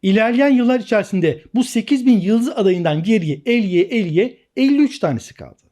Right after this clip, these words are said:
Ve bu elli üç yıldız adayı yıllar boyunca araştırıldı, gözlemlendi, didik didik edildi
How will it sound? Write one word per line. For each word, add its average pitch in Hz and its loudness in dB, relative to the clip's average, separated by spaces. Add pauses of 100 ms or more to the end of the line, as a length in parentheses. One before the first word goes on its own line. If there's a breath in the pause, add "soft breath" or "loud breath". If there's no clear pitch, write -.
(200)
Ve 226 2
bu 233 0
elli 196 2
üç 285 0
yıldız 202 2
adayı 160 -2 (120)
yıllar 226 2
boyunca 208 0
araştırıldı, 165 0 (100)
gözlemlendi, 180 -2 (120)
didik 208 0
didik 170 -8
edildi 131 -6